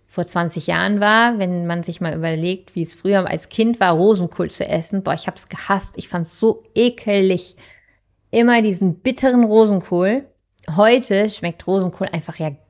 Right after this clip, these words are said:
gar nicht mehr nach Rosenkohl, wie er früher geschmeckt hat. Das gleiche bei Chicorée. Wenn man sich Chicorée überlegt, früher bei mir in den neunzigern,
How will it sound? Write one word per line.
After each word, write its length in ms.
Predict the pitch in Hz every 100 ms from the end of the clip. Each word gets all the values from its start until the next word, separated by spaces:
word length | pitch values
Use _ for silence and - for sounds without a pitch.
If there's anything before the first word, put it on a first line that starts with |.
| -
gar 320 | 175 196 220
nicht 240 | 214 208
mehr 260 | 175 180 190
nach 240 | 190 165
Rosenkohl, 560 | 175 185 185 156 185 180
wie 120 | 175
er 100 | 170
früher 320 | 160 175 180
geschmeckt 360 | 156 - 170 -
hat. 220 | 143 -
Das 160 | - 160
gleiche 300 | 180 180 180
bei 80 | 160
Chicorée. 580 | - 180 - 165 151 170
Wenn 140 | 175
man 140 | 180
sich 200 | 175 165
Chicorée 400 | - 208 214 202
überlegt, 460 | 180 185 185 196 -
früher 280 | - 196 196
bei 160 | 180 170
mir 160 | 185
in 80 | 185
den 140 | 160 165
neunzigern, 580 | 180 220 196 185 190